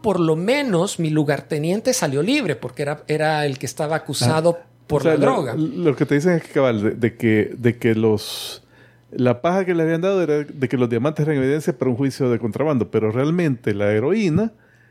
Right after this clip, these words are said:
Speaker 2: era evidencia al juicio de este teniente, de su segundo al mando del, del gángster,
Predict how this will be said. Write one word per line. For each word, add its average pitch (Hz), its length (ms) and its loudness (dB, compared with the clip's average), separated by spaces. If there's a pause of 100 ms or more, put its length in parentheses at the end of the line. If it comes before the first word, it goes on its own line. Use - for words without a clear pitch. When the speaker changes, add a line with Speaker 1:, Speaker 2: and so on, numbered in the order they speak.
(200)
Speaker 2:
era 117 240 -2
evidencia 147 720 0
al 110 180 0
juicio 143 720 -2 (120)
de 107 280 2
este 123 240 -2
teniente, 143 580 0
de 143 180 2
su 123 340 -8
segundo 117 340 -2
al 135 100 2
mando 156 360 0
del, 113 240 0
del 110 160 -2
gángster, 143 420 0